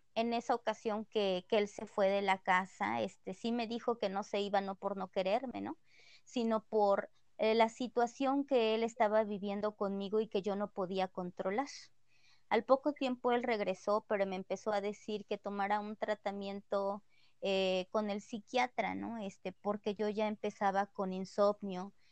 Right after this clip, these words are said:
empezaba con un mal carácter todo el tiempo, empecé a agredir a mi hija física y verbalmente de una manera fea. Ella, ella tenía como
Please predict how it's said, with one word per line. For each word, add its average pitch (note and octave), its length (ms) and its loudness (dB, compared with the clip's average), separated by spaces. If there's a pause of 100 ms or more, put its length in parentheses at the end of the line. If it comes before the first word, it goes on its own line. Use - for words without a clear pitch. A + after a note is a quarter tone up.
(200)
empezaba G#3 920 2
con G#3 380 0
un A#3 380 -2
mal G#3+ 280 0
carácter G3+ 560 0 (100)
todo A3 260 4
el F#3+ 140 -2
tiempo, G3+ 760 -2 (320)
empecé A3+ 500 0
a G#3+ 40 4
agredir G#3 500 -2
a G#3 60 0
mi G3+ 200 -4
hija G#3+ 240 -2
física C#4+ 800 0
y A#3 140 -4
verbalmente G#3+ 1200 0
de G#3+ 140 0
una G3 220 -4
manera F#3+ 680 -4 (400)
fea. A3 800 6
Ella, G#3 480 0
ella G#3 300 0
tenía G3+ 440 -4
como G3 540 -4